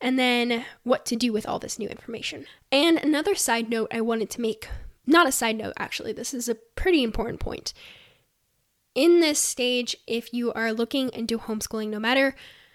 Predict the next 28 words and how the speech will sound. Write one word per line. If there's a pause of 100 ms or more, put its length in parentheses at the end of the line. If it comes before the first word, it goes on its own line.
(220)
if
this
is,
you
know, (240)
your (680)
years
in
high
school
or
your
years
in
middle
school,
whatever
it
is, (400)
I
suggest, (320)
oh, (120)
not
suggest,
suggest,
like,
it
is